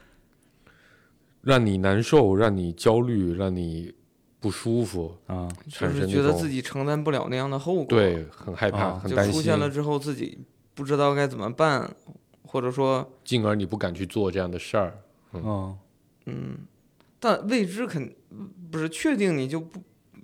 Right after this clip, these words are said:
Speaker 3: 确-，确定不能保证不恐惧啊。
Speaker 1: 确定的话，那只能，我，我，我是能做到，只要这个事儿确定了。
Speaker 2: 从，从原理上，从原理上应该就是这样的。
Speaker 1: 但你确定了，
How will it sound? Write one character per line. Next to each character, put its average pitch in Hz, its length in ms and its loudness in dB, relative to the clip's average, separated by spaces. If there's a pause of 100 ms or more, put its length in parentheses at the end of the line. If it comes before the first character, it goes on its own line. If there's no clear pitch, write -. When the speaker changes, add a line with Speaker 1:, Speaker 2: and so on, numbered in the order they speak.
Speaker 3:
确-， - 240 -6
确 262 280 -4
定 190 200 0
不 208 120 0
能 170 120 2
保 123 160 -2
证 131 360 -4 (160)
不 180 100 -4
恐 135 220 -8
惧 113 160 -6
啊。 - 240 -8 (1300)
Speaker 1:
确 220 220 6
定 185 160 6
的 135 100 4
话， 120 200 2
那 131 120 2 (140)
只 113 140 -4
能， 110 120 2 (140)
我， 120 160 4
我， 123 240 6
我 123 140 6
是 196 120 6
能 127 140 4
做 117 180 4
到， 98 220 4
只 113 160 -2
要 139 140 8
这 151 100 2
个 123 60 6
事 113 120 2
儿 107 60 6
确 110 240 4
定 107 220 8
了。 85 140 0
Speaker 2:
从， 170 340 6
从 - 20 10
原 156 300 8
理 131 160 6
上， 110 440 0 (400)
从 170 280 4
原 139 240 6
理 139 100 6
上 113 180 2
应 120 120 2
该 156 160 4
就 143 120 0
是 101 60 0
这 92 140 -4
样 85 240 -8
的。 98 160 -16 (420)
Speaker 1:
但 127 160 2
你 117 80 2
确 135 180 2
定 135 200 0
了， 87 180 -6